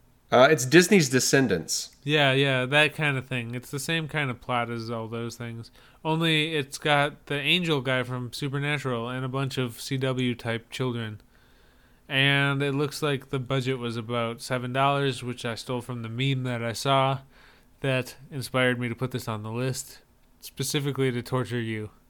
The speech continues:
Speaker 1: Uh, you know, I hate the talking animal movies, and this is, like, a close second, if not tied with it. Th-, this, this C W stuff, I just wish this, I, I'd rather go back to my own universe where the C W doesn't exist,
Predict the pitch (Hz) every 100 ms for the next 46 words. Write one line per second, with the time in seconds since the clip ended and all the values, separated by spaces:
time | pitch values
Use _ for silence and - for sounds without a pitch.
0 | - 190 180 170 - 185 214 226 180 208
1 | 196 196 175 170 175 180 180 185 185 190
2 | 190 - - _ _ - _ _ _ 143
3 | 143 147 156 165 143 147 139 - - 139
4 | 131 - 127 117 101 90 117 - 156 156
5 | - 143 131 120 104 95 95 - - -
6 | - 135 147 - 139 151 - 190 151 135
7 | 120 107 95 - 95 87 - - _ _
8 | - _ _ - - - - - _ -
9 | 202 208 170 156 151 147 - - 87 87
10 | - - 202 220 - - _ - 190 208
11 | 247 233 202 165 170 160 165 151 139 143
12 | 147 156 156 160 160 143 123 113 120 -
13 | 165 143 143 143 139 117 117 117 135 131
14 | 107 127 139 - -